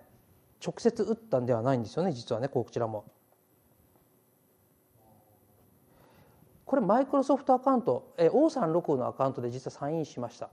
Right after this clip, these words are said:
ですので、そのサインインしたユーザーの名前をここに表示することができます。アプリ作った時にサインインって大変ですよね。こういった類のアプリケーションを作る時も絶対サインって求められます。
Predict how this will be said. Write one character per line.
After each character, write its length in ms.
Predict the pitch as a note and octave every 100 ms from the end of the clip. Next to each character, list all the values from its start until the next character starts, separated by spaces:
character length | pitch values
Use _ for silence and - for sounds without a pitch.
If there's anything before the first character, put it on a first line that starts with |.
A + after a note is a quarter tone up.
| _ _ - -
で 80 |
す 100 | A3+
の 140 | D3 A2+
で、 280 | C3 B2 - - -
そ 120 | - G3+
の 60 |
サ 300 | - F#3 A#3
イ 40 | C4+
ン 100 | D4
イ 20 |
ン 40 |
し 100 | A#3+
た 80 | D3+
ユ 260 | A#2+ C3+ E3
ー 20 |
ザ 340 | D3 - D#3
ー 20 | D3+
の 180 | D3
名 220 | A#2+ A#2+ B2
前 260 | D3+ D#3+
を 100 | E3
こ 160 | E3 C3+
こ 120 | C#3+
に 60 | C#3+
表 100 | -
示 220 | C3+ C3
す 40 |
る 80 | E3
こ 60 | D3+
と 60 |
が 60 | A#2+
で 20 |
き 60 | A2
ま 140 | -
す。 100 | - _ _ _ _ _ _ _ _ _ _ _ _ _ _ -
ア 100 | E4+
プ 140 | G4+
リ 80 | G3+
作 200 | - G3+
っ 20 |
た 180 | F#3+ C#3
時 200 | C3+ B2
に 120 | C3+
サ 200 | B2+ F3+
イ 40 | G#3
ン 60 |
イ 80 | A#3+ F3
ン 40 |
っ 20 | A2+ - _ _ -
て 100 | A#2
大 220 | D#3 D#3
変 100 | E3
で 100 | F3
す 80 | A#2
よ 80 |
ね。 160 | G#2+ - _ _ _ _ G3
こ 200 | - B3
う 40 |
い 20 |
っ 20 |
た 80 | A#3+ A#3+
類 120 | A#3+ A3+
の 260 | G#3+ E3+
ア 60 | C3+
プ 80 | C#3
リ 80 |
ケ 80 | C3+
ー 20 |
シ 60 | D3
ョ 40 |
ン 20 | C3+
を 20 |
作 140 | -
る 80 | C3
時 40 |
も 60 | B2+
絶 140 | D#3+
対 100 | F#3+
サ 160 | D3+ G3
イ 40 |
ン 40 | G3
っ 40 |
て 80 | -
求 240 | A#2 A2+
め 100 | A#2
ら 120 | A#2 A2
れ 60 |
ま 120 | G#2+
す。 100 | G#2+